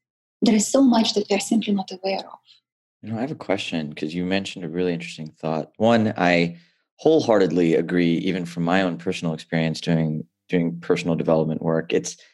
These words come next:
Speaker 2: there's only two ways to make the car go faster. Either make it a better car or remove some of the weight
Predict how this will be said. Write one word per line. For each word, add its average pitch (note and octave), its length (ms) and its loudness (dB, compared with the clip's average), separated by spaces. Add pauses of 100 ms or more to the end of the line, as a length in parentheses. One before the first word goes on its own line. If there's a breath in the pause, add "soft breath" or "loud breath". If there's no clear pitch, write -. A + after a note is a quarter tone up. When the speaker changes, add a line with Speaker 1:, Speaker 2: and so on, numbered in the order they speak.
(300 soft breath)
Speaker 2:
there's G#2 100 -2
only C#3+ 200 4
two C#3 180 4
ways A#2+ 220 4
to - 40 -8
make G2+ 140 0
the - 80 -2
car F#2+ 200 2
go F2 120 2
faster. E2 640 -2 (160)
Either E2+ 680 2 (140)
make F2 320 0
it G2+ 60 2
a F#2+ 40 0
better F#2 240 2
car F#2 500 0 (460)
or F#2 120 4
remove F2+ 420 2
some F#2 180 2
of F2 60 0
the F2+ 80 4
weight D2 320 0